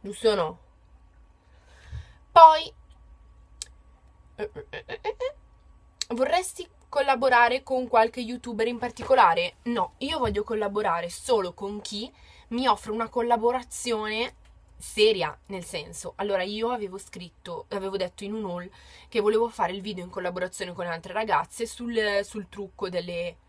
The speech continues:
Winx, se non sbaglio. Non so perché mi trema la voce, sono emozionata. Mm. E una ragazza mi ha scritto, che tra le altre cose anche lei è una che ho scoperto da poco e la seguo perché in molte cose abbiamo dei gusti simili, e si chia-, e il suo canale è Jolly,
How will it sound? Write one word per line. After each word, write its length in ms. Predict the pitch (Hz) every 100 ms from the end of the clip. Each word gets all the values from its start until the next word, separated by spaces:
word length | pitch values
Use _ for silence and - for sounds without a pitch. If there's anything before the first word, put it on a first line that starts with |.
| _ -
Winx, 460 | 180 175 165 -
se 160 | 180 175
non 120 | 175
sbaglio. 440 | 170 170 160 160 175
Non 140 | 269
so 80 | 415
perché 200 | - 175
mi 100 | 170
trema 200 | 190 190
la 80 | 175
voce, 240 | 202 226
sono 160 | 175 165
emozionata. 400 | 170 247 - 294
Mm. 60 | 370 554 605 539 - - - - - - - - - _ - _ _ _ -
E 120 | 415
una 180 | 294 247
ragazza 680 | 262 233 175 - - 240 269
mi 120 | 226
ha 80 | 175
scritto, 400 | - 180 170 247
che 80 | 233
tra 120 | 175
le 100 | 170
altre 180 | 165 -
cose 200 | 190 170
anche 160 | 170
lei 140 | 180 170
è 40 |
una 180 | 170 165
che 80 | 180
ho 40 |
scoperto 380 | - 175 175 180
da 120 | 170
poco 380 | 214 175 - -
e 80 | 254
la 100 | 226
seguo 440 | - 214 180 165 165
perché 460 | 196 208 175 - - _ _ _ _ - -
in 140 | 214 202
molte 320 | 202 196 196
cose 360 | 190 165 165
abbiamo 320 | 170 175 170 170
dei 140 | 175
gusti 320 | 175 180 247
simili, 500 | 247 226 185 190 302
e 120 | 262
si 140 | 233 233
chia-, 320 | 233 196 190
e 100 | -
il 100 | 220
suo 140 | - 233
canale 480 | 262 214 233 220 -
è 60 | 190
Jolly, 680 | 190 214 202 196 220 269